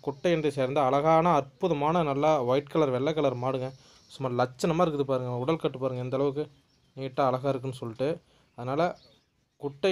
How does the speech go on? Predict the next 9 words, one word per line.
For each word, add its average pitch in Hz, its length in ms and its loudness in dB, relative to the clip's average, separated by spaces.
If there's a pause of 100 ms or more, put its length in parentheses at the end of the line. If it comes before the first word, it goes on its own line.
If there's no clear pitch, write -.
இன, 156 200 0
பொங்கனூர் 160 340 0
குட்டை 143 300 0
இனத்தை 151 280 0
சேர்ந்த 131 280 -2
மாடுகளை 131 420 0
வளர்த்து 131 260 0
ஆசைப்படுறவங்க 123 640 -2 (340)
உடனே 135 240 -2